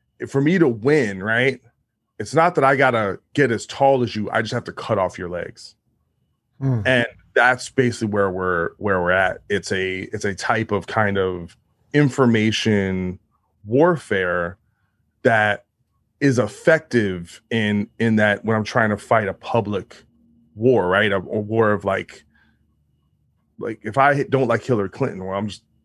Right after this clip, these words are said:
Speaker 1: just say the craziest, worst thing you can. And I'm not saying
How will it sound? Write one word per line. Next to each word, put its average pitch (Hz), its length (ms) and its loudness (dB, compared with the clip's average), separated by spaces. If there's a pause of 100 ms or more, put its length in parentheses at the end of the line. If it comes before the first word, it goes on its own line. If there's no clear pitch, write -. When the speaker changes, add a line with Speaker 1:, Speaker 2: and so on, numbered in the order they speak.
(180)
Speaker 1:
just - 320 -2
say 185 160 2
the 123 280 -6 (120)
craziest, 180 520 2
worst 143 240 0
thing 139 100 0
you 120 80 2
can. 117 220 -2
And - 200 -4
I'm 151 80 4
not 156 180 2
saying 127 240 2